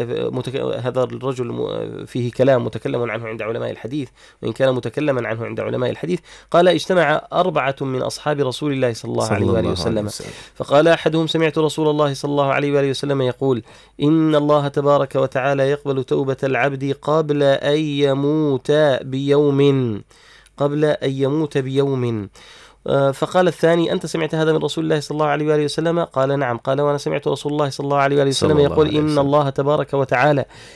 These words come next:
Speaker 1: يقبل توبة العبد قبل أن يموت بنصف يوم.'"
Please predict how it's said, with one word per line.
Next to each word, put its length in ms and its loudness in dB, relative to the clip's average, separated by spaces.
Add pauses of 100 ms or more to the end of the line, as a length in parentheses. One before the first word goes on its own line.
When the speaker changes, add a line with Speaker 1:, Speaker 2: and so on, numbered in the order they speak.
(120)
Speaker 1:
يقبل 920 4
توبة 520 4
العبد 840 4
قبل 260 2
أن 140 2
يموت 360 2
بنصف 340 -2
يوم.'" 400 2